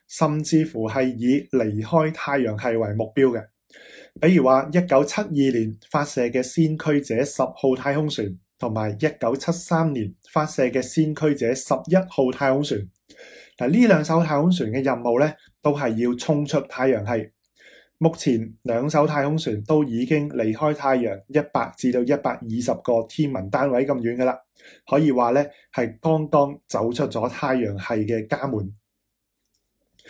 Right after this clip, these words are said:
嗱，呢兩艘太空船呢，最出名嘅就係佢哋各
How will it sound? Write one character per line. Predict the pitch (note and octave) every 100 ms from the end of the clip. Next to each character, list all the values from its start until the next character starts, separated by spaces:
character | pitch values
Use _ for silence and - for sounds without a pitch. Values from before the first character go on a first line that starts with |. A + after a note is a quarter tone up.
| - _ -
嗱， | C3
呢 | A#3+
兩 | A3+ E3+
艘 | E3 F3+
太 | E3 D3+
空 | F#3
船 | - A2
呢， | C#3 D3+ - _ -
最 | E3
出 | D#3+ A#3
名 | F3+ C3+ C#3+ F3+
嘅 | D3+
就 | C#3 B2+
係 | C3 A#2+ - _
佢 | - E3+
哋 | C#3
各 | -